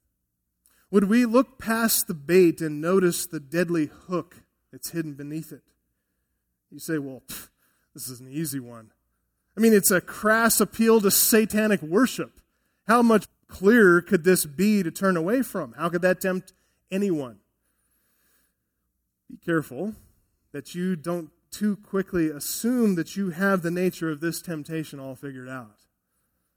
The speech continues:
'Cause you don't. <laughs> I thought I did.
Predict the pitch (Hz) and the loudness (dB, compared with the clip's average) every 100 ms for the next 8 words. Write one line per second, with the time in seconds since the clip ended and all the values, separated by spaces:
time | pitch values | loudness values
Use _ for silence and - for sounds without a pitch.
0 | _ _ _ _ _ _ _ _ _ - | _ _ _ _ _ _ _ _ _ -14
1 | 135 139 131 113 113 131 107 _ _ 160 | -10 -10 -12 -20 -20 -20 _ _ _ -18
2 | - 139 92 123 - _ _ _ _ _ | -16 -18 -18 -20 -20 _ _ _ _ _
3 | _ _ _ _ _ _ 196 247 226 175 | _ _ _ _ _ _ 0 4 4 4
4 | 147 135 135 151 | 2 -2 -8 -8